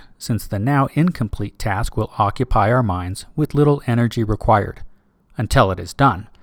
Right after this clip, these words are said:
Maybe that is why we sometimes say, "Sleep on it," intuitively knowing the Zygarnik effect will assist us during our slumber. Second, the best leaders, like the best athletes, are masters of energy management,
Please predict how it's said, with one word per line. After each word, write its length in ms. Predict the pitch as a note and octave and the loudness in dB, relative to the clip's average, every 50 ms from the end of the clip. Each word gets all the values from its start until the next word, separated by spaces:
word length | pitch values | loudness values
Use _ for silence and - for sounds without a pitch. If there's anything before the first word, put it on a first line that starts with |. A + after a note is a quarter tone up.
| - - - - - - - - - _ - - - | -20 -20 -18 -18 -20 -20 -20 -20 -20 _ -20 -8 -2
Maybe 260 | B2+ D#3 F#3+ F3+ D3+ | 0 0 2 2 2
that 200 | A#2+ A2+ G#2 G#2 | 2 2 2 2
is 140 | G#2+ G2 G#2+ | 0 0 0
why 160 | G2+ G2+ G2+ | 0 0 0
we 140 | G2+ G#2 F#2+ | 0 -2 -2
sometimes 580 | - - A2+ A#2 A#2+ - A2 G#2 G#2 G2 - - | 0 0 0 0 0 0 0 0 0 -2 -4 -4
say, 340 | G#2+ G2 F#2+ F#2 F#2+ A2 - - | -4 -4 -4 -4 -6 -8 -8 -8
"Sleep 340 | - - - G3 F#3 - | -6 -2 0 0 2 2
on 180 | A#2+ G#2 F#2+ F2+ | 0 0 -2 -2
it," 160 | E2+ - - - - - - - _ _ - - | -6 -12 -16 -18 -18 -20 -20 -20 _ _ -8 -2
intuitively 640 | - C#3+ C#3 - - E3+ D3+ C#3+ C3 - A2+ G#2+ G#2+ | 0 0 2 4 4 6 6 4 4 2 0 0 2
knowing 440 | G#2+ G#2+ A2 G#2 F#2+ G2 G2 G2 - - | 2 2 2 0 0 -2 -6 -8 -8 -4
the 280 | G#2+ A2+ G#2+ G#2 A2 | 0 0 2 2 0
Zygarnik 600 | A#2 A2 G2+ G#2+ G#2 G#2+ A2 A#2 A#2+ A2 G#2 - | -2 -2 -2 -2 0 2 4 4 4 2 0 -2
effect 460 | B2 A2 - - - - - - - - - - - - - | -4 -6 -4 -6 -8 -10 -8 -8 -8 -8 -8 -10 -16 -8 -4
will 160 | A#2+ A2+ G#2+ | 0 0 2
assist 460 | G#2 G2+ - - A2+ A#2 - - G2+ | 0 0 0 0 -2 -2 -2 -4 -6
us 240 | G2+ G2+ - - - - - | -6 -6 -6 -10 -12 -10 -6
during 220 | A2+ G#2 G2+ G2+ G2 | -4 -2 -2 0 -2
our 100 | G2 G#2 | -2 -4
slumber. 380 | - - E3+ F#3+ E3 - - - - - - - - - - _ _ _ _ _ _ _ _ _ - | -2 -2 0 -2 0 -2 -4 -6 -8 -10 -12 -20 -20 -20 -20 _ _ _ _ _ _ _ _ _ 0
Second, 380 | - - F#3 F#3+ - A#2 - - - - _ _ _ - | 4 4 4 4 4 -2 -6 -8 -14 -20 _ _ _ -6
the 80 | - G2+ | 0 4
best 280 | - G#2 F#2+ - - | 6 6 6 4 4
leaders, 320 | G#2+ G2+ F#2+ G2 A2+ - - | 0 -2 -2 -2 -4 -4 -2
like 220 | G#2 G2+ G#2 - | -2 -2 -2 -2
the 80 | - G2 | -4 -2
best 260 | G#2 G2 G2 - - | -2 0 0 0 0
athletes, 560 | A#2+ C#3+ D#3 - - - G2 F#2+ - - - - - - _ _ _ - - | 0 0 0 -2 -2 -4 -8 -10 -10 -12 -14 -14 -16 -18 _ _ _ -4 0
are 100 | A#2 G#2+ | 0 2
masters 640 | G#2 G#2 G#2+ A2 A2 - - B2 A2+ A2 G#2 - - | 2 2 2 2 0 0 0 0 0 0 -2 -2 -2
of 120 | A#2 A2 A2 | -2 -2 -2
energy 400 | B2+ A2+ G#2+ A2 G#2+ - - G#2+ | 0 0 0 0 0 0 -2 -4
management, 680 | G2+ G2 F#2+ G2 G2+ F#2+ - - - - - - | -4 -2 -2 -2 -4 -4 -4 -6 -8 -10 -12 -14